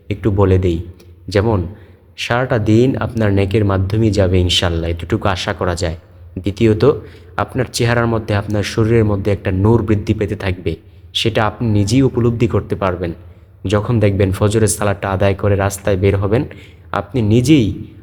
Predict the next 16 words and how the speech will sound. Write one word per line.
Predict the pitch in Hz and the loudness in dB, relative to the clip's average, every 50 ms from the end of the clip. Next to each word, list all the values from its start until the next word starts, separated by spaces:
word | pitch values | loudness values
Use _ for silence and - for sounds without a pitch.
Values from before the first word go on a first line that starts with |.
| - - | -14 -10
আপনি | - 104 - - 135 135 | -10 -10 -8 -6 -4 -2
নিজেই | 117 110 117 117 120 139 151 160 - | 0 0 0 0 0 0 0 0 0
অনুভূতি | 131 113 117 117 117 113 - 117 | 0 2 2 2 0 0 0 0
করতে | 110 117 107 104 - 113 | 0 0 -2 -2 -2 -4
পারবেন | 95 - 101 98 98 104 101 98 | -2 0 0 0 0 2 0 0
যে, | 92 95 101 95 | 0 0 0 0
"হ্যাঁ, | 92 95 107 113 104 90 87 - - - - - - | 0 2 2 2 0 0 -4 -8 -14 -18 -20 -12 -6
আমার | - 98 98 101 98 | -4 0 0 0 0
শরীরটা | - - 113 110 107 101 101 104 | 0 0 0 2 2 2 2 0
ভালো | 98 95 90 95 98 104 | 0 0 0 0 0 2
লাগছে, | 107 104 101 104 - - 147 160 - - - - - - | 2 0 -2 -2 -4 -4 -4 -6 -6 -10 -20 -20 -8 -4
আমাকে | 101 98 98 98 98 101 | -2 -2 0 0 0 -2
সুন্দর | 87 - - 131 131 127 120 104 | -2 -2 -4 -4 0 2 2 2
দেখা | 101 98 95 92 101 95 | 2 2 0 0 0 2
যাইতেছে।" | 92 92 90 90 - - - - 87 - - - - - - - - - - - _ - | 2 2 2 0 -2 -6 -8 -8 -10 -12 -14 -18 -20 -20 -20 -20 -20 -20 -20 -20 _ -2
তৃতীয়ত, | 120 120 104 - 120 117 113 117 135 156 | -2 0 0 2 2 2 2 4 2 2